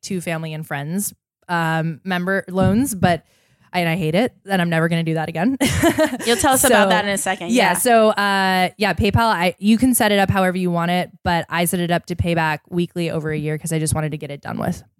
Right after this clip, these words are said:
Speaker 2: So in your calculations for the loan, you have to think, "Okay, I'm paying twenty percent interest.
Speaker 1: Mm-hmm.
Speaker 2: I now need to make sure I make more than that in my company in
Speaker 1: Right.
Speaker 2: order," right?
Speaker 1: Yeah, definitely.
Speaker 2: And so what do you do strategically as a founder to make sure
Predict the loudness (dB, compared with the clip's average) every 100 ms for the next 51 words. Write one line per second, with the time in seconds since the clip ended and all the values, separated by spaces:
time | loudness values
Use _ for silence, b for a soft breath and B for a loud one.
0 | _ 0 2 2 2 2 0 -2 -2 -4
1 | -4 -4 -4 -4 -6 -8 -16 -8 -2 2
2 | 2 2 0 2 2 2 0 -4 -6 0
3 | 0 0 -6 -4 -4 -2 -4 -4 -6 -6
4 | -6 -8 -6 -6 -6 -6 -6 -4 -6 -4
5 | -4 -4 -4 -4 -2 0 0 0 0 0
6 | 2 0 -4 -4 2 4 4 4 0 -2
7 | -4 -6 -4 0 0 0 0 -2 0 2
8 | 2 0 0 0 -2 -4 -4 -2 -4 -2
9 | -4 -6 -6 -6 -2 -2 0 -2 -2 -2
10 | 0 2 0 -2 _ -8 -8 -8 _ -6
11 | -6 -6 -12 -12 -14 -16 _ _ _ 0
12 | 2 4 2 2 2 2 2 2 0 0
13 | 0 0 -2 -2 -2 -4 -4 -2 0 -2
14 | -2 0 2 0 -2 -4 -4 -6 -4 0
15 | 2 2 0 -2